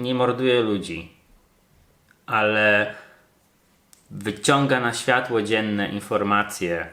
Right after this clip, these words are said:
które opinia publiczna powinna znać. Takich Batmanów, Riddlerów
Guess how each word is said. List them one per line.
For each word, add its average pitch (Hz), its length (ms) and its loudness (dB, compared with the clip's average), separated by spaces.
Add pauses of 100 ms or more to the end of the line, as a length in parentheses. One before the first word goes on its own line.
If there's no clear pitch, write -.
(180)
które 90 800 -4 (440)
opinia 104 400 -4
publiczna 101 480 -4
powinna 98 460 -4
znać. 90 460 -4 (220)
Takich - 480 -6 (320)
Batmanów, 127 840 0
Riddlerów 131 760 0